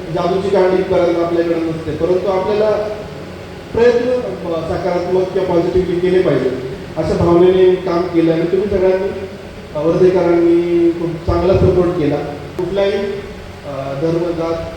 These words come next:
भिंती, पक्षीय भिंती अशा कुठल्याही मी कधी डोक्यात ठेवलं नाही आणि आपणही ठेवलं नाही. त्यामुळे वर्धा जे एक ऑर्गॅनिक, अ, ही फॅमिली आहे, आपण सगळ्यांनी अशीच ठेवा.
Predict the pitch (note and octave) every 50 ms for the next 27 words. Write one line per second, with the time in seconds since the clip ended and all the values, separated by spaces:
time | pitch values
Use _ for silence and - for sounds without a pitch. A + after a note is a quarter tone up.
0 | - - - - - - - - - - - - - - D3+ C#3+ E3 E3+ E3 D#3+
1 | - F3+ E3+ E3+ E3+ - - - - F3 E3+ - - - - A3 G#3 F#3 F3 E3
2 | D#3 D#3 D#3+ E3 E3 F3 - - - - - - D#3 - F3+ - F#3+ F3+ F3+ G3
3 | G#3 G#3 G#3 G#3 F#3 E3+ E3+ F3+ G3 F#3+ F#3 F#3+ F#3 F#3 F#3+ F#3 - F3 F#3 F#3
4 | F3+ F3 F3+ F3 E3+ F3 F3+ F3+ - - F#3 E3+ E3 D#3+ - G3 F#3+ F#3 F#3 F3
5 | E3+ D#3+ D#3 D#3 D3+ D3 C#3+ - - - - - - - - - - D3+ D3 D#3
6 | E3+ F3 F#3+ F#3+ F3+ E3 F3+ F3+ F3+ F#3 G#3 G#3 - G#3+ G#3+ F#3 E3 D#3+ D#3 D3+
7 | E3 F3+ F3+ F3+ E3+ E3 F3 F3 F#3+ G3 G3 G#3 G3+ G3+ - - - D3+ D3+ D#3
8 | E3 - - F3 E3 D#3+ F3+ G3 F#3+ F3 E3 D#3 D3+ - - E3 E3 E3+ E3+ -
9 | E3+ E3 E3+ F3 F3+ F#3 F3 E3+ E3+ - F3 - - - F3 F3 F3 - - -